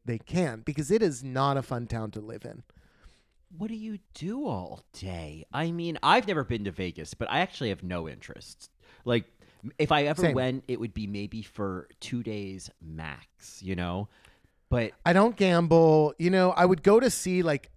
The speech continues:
Speaker 1: I would go to see, like, a Celine Dion show. You know what I mean? Like, I would go to see a show.
Speaker 2: Mm-hmm.
Speaker 1: But,
Speaker 2: Mm-hmm.
Speaker 1: uh, and, you know, maybe I would go see the Drag Race show. Uh, many of our listeners have wrote, uh, you know,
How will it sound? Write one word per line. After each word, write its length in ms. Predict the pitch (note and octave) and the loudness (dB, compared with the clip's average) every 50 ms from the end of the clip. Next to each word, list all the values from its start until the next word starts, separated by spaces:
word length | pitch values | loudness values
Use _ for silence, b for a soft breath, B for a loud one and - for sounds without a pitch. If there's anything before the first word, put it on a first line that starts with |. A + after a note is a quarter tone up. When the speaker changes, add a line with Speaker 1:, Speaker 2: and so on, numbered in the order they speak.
| - - - - _ b b b b b b b | -20 -18 -18 -20 _ b b b b b b b
Speaker 1:
I 60 | A3+ C4+ | 0 2
would 160 | E4 D#4 G3 | 2 2 2
go 120 | F3+ F3+ | 2 0
to 100 | D#3+ D#3+ | 0 0
see, 160 | D3+ - E3 D#3+ | -2 -2 -4 -4
like, 140 | D3 C#3 B2+ | -4 -4 -4
a 80 | C3 | -6
Celine 520 | B2 - D#3 D3 C#3 D3+ D#3 D#3 D#3 D3+ D3+ | -6 -6 -6 -4 -2 -2 -4 -4 -4 -6 -6
Dion 520 | D#3 D3+ C#3 B2+ A2+ A2+ A2 G#2+ G#2+ A2+ | -8 -6 -8 -8 -10 -10 -14 -16 -14 -10
show. 420 | - - - C#3+ B2+ - - - D#3 | -8 -6 -6 -6 -6 -8 -10 -12 -8
You 140 | D#3 D#3 G3+ | -4 -2 0
know 80 | G#3+ B3 | 2 2
what 80 | A#3+ A3+ | 4 2
I 80 | A3 | 2
mean? 140 | G#3+ G#3 G3+ | 2 0 0
Like, 120 | G3 F3+ F3 | 0 2 2
I 100 | E3+ F#3 | 2 2
would 180 | G3+ G#3 - | 0 0 0
go 160 | - F3+ F3+ | 0 0 2
to 100 | E3+ E3 | 0 -2
see 420 | D3 - - C#3 C#3 C3 C3 C3 - b b b b b | -4 -6 -6 -8 -8 -8 -8 -10 -12 b b b b b
a 200 | - C#3 B2 A#2+ A#2+ | -12 -10 -10 -10 -10
show. 1600 | G2 - - - - - - - - - - - - - - C#3+ C#3 C#3 C3+ C3+ C3+ C3 B2 A2+ A2 - - F#2 F#2+ - - - | -12 -12 -12 -10 -10 -8 -8 -8 -8 -8 -8 -8 -8 -6 -4 -2 0 2 2 4 2 2 0 -2 -4 -10 -14 -14 -14 -14 -10 -4
Speaker 2:
Mm-hmm. 420 | C3+ D3 C#3+ D3 E3+ D#3+ E3 F3 | -2 0 0 2 2 2 2 2
Speaker 1:
But, 320 | D#3+ D3+ D3 C#3 C#3 - - | 2 2 2 0 -2 -4 -4
Speaker 2:
Mm-hmm. 360 | A2+ A2+ A#2+ C3+ C#3 C3+ C#3+ D3+ - | -4 -2 -2 -2 -2 -4 -4 -2 0
Speaker 1:
uh, 200 | E3 D#3+ D#3 F3 - | 2 2 2 2 0
and, 200 | A3+ A#3+ B3 A#3 | 0 -2 -2 -4
you 120 | A#3+ C4 A#3+ | -4 -4 -2
know, 100 | G3+ E3 | -2 0
maybe 260 | E3 E3+ F3 F3 F#3 | 0 0 0 2 2
I 80 | F3 F3 | 2 2
would 180 | E3 E3+ C#3+ | 0 0 -2
go 120 | - E3 E3 | 0 0 0
see 180 | - - E3+ | 0 -2 -2
the 140 | D#3+ D3+ D#3 | -2 -2 -2
Drag 260 | C3 C#3+ C#3 D3 D#3 | -2 -2 -2 -2 0
Race 180 | D3+ E3 E3 D#3 | 0 0 0 0
show. 440 | - - E3 D#3+ E3 F3 F3+ F#3 E3+ | 0 2 2 4 4 4 2 0 -2
Uh, 80 | - D3 | -4 -6
many 260 | C#3 C#3 D3+ D3 D#3 | -8 -6 -4 -4 -2
of 60 | D#3 | 0
our 100 | D#3 D3+ D3 | 0 0 0
listeners 420 | D3+ D3+ C3+ D#3+ D3+ D3+ D#3 C#3+ | 0 -2 -2 0 0 0 0 0
have 140 | D3 C#3+ C3 | 0 0 2
wrote, 220 | C#3+ D3 D3+ - - - | 2 2 0 0 -4 -8
uh, 240 | D#3 C#3+ - - | -10 -10 -10 -10
you 140 | - - D#3 | -8 -4 -2
know, 220 | C#3 B2 B2+ D3 | -2 -2 -4 -4